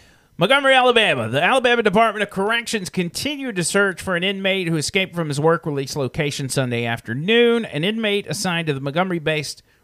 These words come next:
Red Eagle Work Center, David Kyle, left his assigned job location around five fifteen P M, according to A D O C.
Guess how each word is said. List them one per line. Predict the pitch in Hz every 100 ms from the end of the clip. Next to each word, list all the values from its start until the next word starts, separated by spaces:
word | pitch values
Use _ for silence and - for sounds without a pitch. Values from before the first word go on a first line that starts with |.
| _
Red | - 156 202 190 -
Eagle | 190 196 196 151
Work | 151 202 226
Center, | - - 123 120
David | 139 175 175 147
Kyle, | 165 170 151 143
left | 147 -
his | 135
assigned | 123 - 156 147 147
job | 143 135
location | 135 - 127 117
around | 123 120 110
five | 160 151
fifteen | 165 147 - 139 131
P | - 180 170 151
M, | 135 120
according | 120 - 151 135
to | 131 -
A | 147
D | 139 139
O |
C. | 131 - 196 190 170